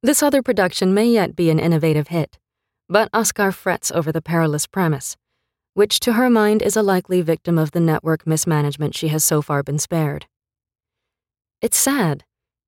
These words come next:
because he's going to be fine," she said, about Sandrowski.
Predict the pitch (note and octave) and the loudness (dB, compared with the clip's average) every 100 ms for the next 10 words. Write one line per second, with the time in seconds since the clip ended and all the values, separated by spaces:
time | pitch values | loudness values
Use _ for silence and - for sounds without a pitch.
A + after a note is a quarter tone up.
0 | _ B3 C#4 - E4+ - G#3 F3 E3 - | _ -2 -2 -2 -4 0 0 0 -2 -2
1 | A3 A3 D#2+ - _ _ _ _ - F3+ | -2 -2 -4 -12 _ _ _ _ -6 -2
2 | - E3+ C#3+ C#3+ _ _ _ - F3 D#3 | 0 -2 -4 -12 _ _ _ -6 -4 -4
3 | - F3 E3+ F3+ D#3+ - C3+ | -2 -2 0 0 -2 -8 -12